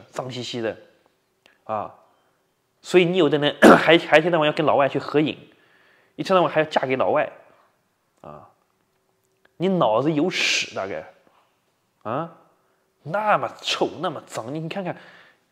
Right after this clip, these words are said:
带进来多，多少？北京压力很大的啊，带进来之后给他隔离了，<clears throat> 干嘛了？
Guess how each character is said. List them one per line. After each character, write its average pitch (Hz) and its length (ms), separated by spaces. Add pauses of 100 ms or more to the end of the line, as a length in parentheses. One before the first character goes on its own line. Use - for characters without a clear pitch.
(160)
带 165 100
进 151 120
来 117 80
多， 143 140
多 151 200
少？ - 200 (140)
北 123 160
京 190 180 (200)
压 196 140
力 185 180
很 110 220
大 175 220
的 113 60
啊， 90 220 (1000)
带 240 180
进 208 120
来 190 120
之 208 120
后 180 280 (220)
给 160 100
他 165 120
隔 170 220
离 160 160
了， 151 340
<clears throat> 190 240
干 170 160
嘛 123 140
了？ 127 160